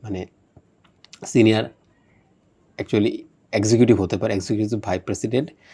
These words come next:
সিনিয়র এক্সিকিউটিভ, এক্সিকিউটিভ ভাইস প্রেসিডেন্ট, পনেরো বছরের অভিজ্ঞতা চাচ্ছে, আর ঢাকায় পোস্টিংটা হবে। টেলার, টাও, টেন অ্যাসিস্ট্যান্ট অফিসার to জেও, এক্ষেত্রে চট্টগ্রাম, সিলেট, খুলনা,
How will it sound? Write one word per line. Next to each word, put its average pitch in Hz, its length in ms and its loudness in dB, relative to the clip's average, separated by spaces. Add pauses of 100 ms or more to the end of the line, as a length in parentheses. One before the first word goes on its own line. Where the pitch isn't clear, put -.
(180)
সিনিয়র 104 300 4
এক্সিকিউটিভ, 104 360 -4 (100)
এক্সিকিউটিভ 104 400 0
ভাইস 92 180 -2
প্রেসিডেন্ট, 117 360 -4 (220)
পনেরো 123 260 6
বছরের 104 260 0
অভিজ্ঞতা 92 320 -6
চাচ্ছে, 92 300 -6 (460)
আর 95 120 -2
ঢাকায় 98 240 -4
পোস্টিংটা 90 400 -8
হবে। 92 160 -8 (340)
টেলার, 98 280 2 (1400)
টাও, 95 140 8 (120)
টেন 117 140 4
অ্যাসিস্ট্যান্ট 113 340 2
অফিসার 110 320 -2
to 120 60 0 (120)
জেও, 107 180 0 (540)
এক্ষেত্রে 131 380 2
চট্টগ্রাম, 110 420 0 (160)
সিলেট, 110 340 0
খুলনা, 104 280 0